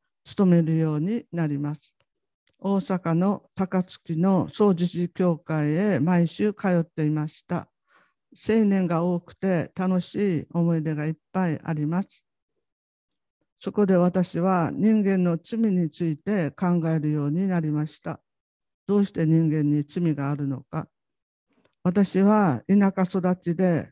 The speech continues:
な-、なんか言うのも変だけど、純粋だったと思います。まだ二十歳の時ですから、教会へは中学の頃から通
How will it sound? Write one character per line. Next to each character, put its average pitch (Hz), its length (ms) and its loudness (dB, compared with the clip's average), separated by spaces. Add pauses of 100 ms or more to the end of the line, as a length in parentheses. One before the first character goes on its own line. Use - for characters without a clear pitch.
(140)
な-、 151 220 -4 (1120)
な 165 180 0
ん 156 60 -2
か 151 160 -2
言 165 140 4
う 175 40 4
の 160 120 4
も 147 100 4
変 160 220 2
だ 147 140 -4
け - 120 -10
ど、 139 140 -2
純 175 260 2
粋 180 240 -2 (140)
だ 165 160 0
っ - 80 -16
た 147 100 -8
と 143 220 -10
思 160 160 -2
い 151 80 0
ま 160 160 0
す。 - 160 -18 (200)
ま 190 120 -2
だ 175 100 -4
二 185 140 -4
十 208 140 -2
歳 202 140 -8
の 185 140 0
時 180 260 -6
で 170 120 -4
す - 120 -10
か 165 140 -4
ら、 170 300 0 (960)
教 208 180 4
会 180 240 4
へ 170 120 6
は 196 260 2
中 208 240 2
学 175 280 0
の 165 160 2
頃 160 280 -4
か 160 100 -6
ら 151 160 -4
通 - 140 -6